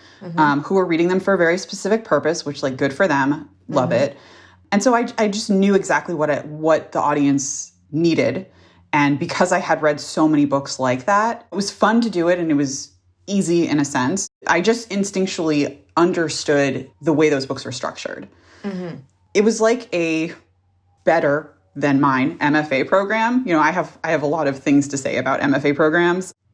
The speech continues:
Speaker 2: mainly that I don't think they prepare you to be a working writer for the most,
Speaker 1: Mm-hmm.
Speaker 2: at least the program that I was in, which was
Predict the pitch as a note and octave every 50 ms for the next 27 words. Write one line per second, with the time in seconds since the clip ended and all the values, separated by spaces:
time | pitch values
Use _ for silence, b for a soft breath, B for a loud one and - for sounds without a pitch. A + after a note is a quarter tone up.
0 | _ _ - D3+ D#3 D#3+ D#3+ D#3+ D#3 D3+ D3+ D3+ D3 D3 D3+ D3 C#3+ C#3 C#3 C3+
1 | B2+ C#3+ D3 C#3+ D3 C#3+ - D3 C3+ - C#3 C3+ D3 C3+ C3 B2+ B2+ B2+ B2+ B2
2 | C3 C3+ C3 B2+ - B2 - C#3+ C#3 B2+ B2 A2 F2+ A#2+ F#3 G3 A3 A#3+ A#3 -
3 | - - G3 G3+ G#3 G3+ G3+ E3 E3+ E3+ E3 D3+ F#3+ A#3 G#3+ - A3 - - F3
4 | E3 D3+ D3+ D3+ C#3 C3 B2+ C#3 C#3 C#3 C#3+ - C3+ C#3 C3 C3 C3 - D3 C#3
5 | - -